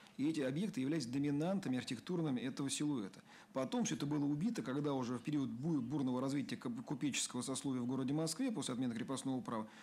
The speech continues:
все это было хаотично, как я показал на этой схеме, застроено, и мы потеряли эти виды. Потом мы их потеряли, когда была построена гостиница «Россия», которая своим массивом задавила эти несчастные наши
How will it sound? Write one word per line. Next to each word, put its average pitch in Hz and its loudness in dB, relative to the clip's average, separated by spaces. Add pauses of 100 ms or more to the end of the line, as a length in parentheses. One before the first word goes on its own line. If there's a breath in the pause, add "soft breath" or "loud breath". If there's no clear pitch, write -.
все - -2
это 233 0
было 139 2
хаотично, 147 0
как 117 0
я 120 -2
показал 120 -2
на 117 0
этой 120 -4
схеме, 113 0
застроено, 143 0
и 113 -4
мы 185 2
потеряли 160 0
эти 160 -2
виды. 117 -4 (400 loud breath)
Потом 233 0
мы 214 4
их - -2
потеряли, 156 2
когда 131 0
была 180 2
построена 156 0
гостиница 156 0
«Россия», 170 2
которая 120 -2
своим 139 0
массивом 139 2
задавила 139 2
эти 127 0
несчастные 131 0
наши 131 0